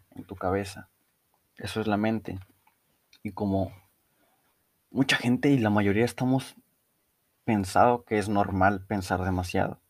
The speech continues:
pensar muchas cosas, cuando en realidad eso también es adictivo. El no dejar de pensar a voluntad propia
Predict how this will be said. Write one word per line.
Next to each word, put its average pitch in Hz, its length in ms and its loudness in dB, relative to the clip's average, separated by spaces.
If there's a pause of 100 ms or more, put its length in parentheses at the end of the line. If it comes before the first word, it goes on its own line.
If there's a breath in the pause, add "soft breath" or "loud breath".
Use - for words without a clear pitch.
pensar 92 320 -4
muchas 92 320 -6
cosas, 95 340 -12
cuando 92 340 -6
en 92 120 -4
realidad 95 480 0 (300)
eso 110 200 -6
también 101 280 -2
es - 120 -8
adictivo. 98 500 -4
El 98 140 -4
no 107 120 4
dejar 120 360 4
de 123 80 -2
pensar 101 420 -2
a 107 40 0
voluntad 98 520 -4
propia 104 460 -6